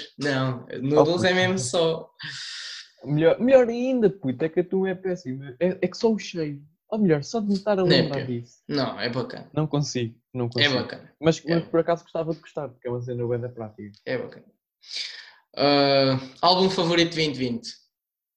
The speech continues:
Speaker 1: Yeah, vou, eu, eu, ah, adotei a cena do, pá, não é que seja fã,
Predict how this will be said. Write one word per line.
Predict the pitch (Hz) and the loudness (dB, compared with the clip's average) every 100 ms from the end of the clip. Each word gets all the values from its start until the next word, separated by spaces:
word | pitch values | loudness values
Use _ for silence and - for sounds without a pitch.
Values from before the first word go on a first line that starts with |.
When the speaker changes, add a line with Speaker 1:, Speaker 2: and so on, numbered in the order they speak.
| _ - - - | _ -18 -14 2
Speaker 1:
Yeah, | 202 127 | 4 4
vou, | 135 196 185 196 | 4 4 4 6
eu, | 202 214 | 6 8
eu, | 214 196 190 190 190 - | 8 8 6 6 2 0
ah, | - 185 175 170 170 - | 4 6 8 8 6 4
adotei | 160 165 165 175 175 | 4 4 4 2 2
a | 175 | 0
cena | 170 170 170 165 | 0 -2 0 -2
do, | 160 160 160 160 - _ _ - - - - _ _ | -2 -6 -6 -10 -16 _ _ -20 -20 -20 -20 _ _
pá, | 131 98 - - | -2 -2 -4 -14
não | 95 107 110 120 127 143 | -14 -10 -4 -2 0 -2
é | |
que | 139 - | -4 -4
seja | 175 170 180 | -2 0 -2
fã, | 175 - 220 247 247 | -2 2 4 4 0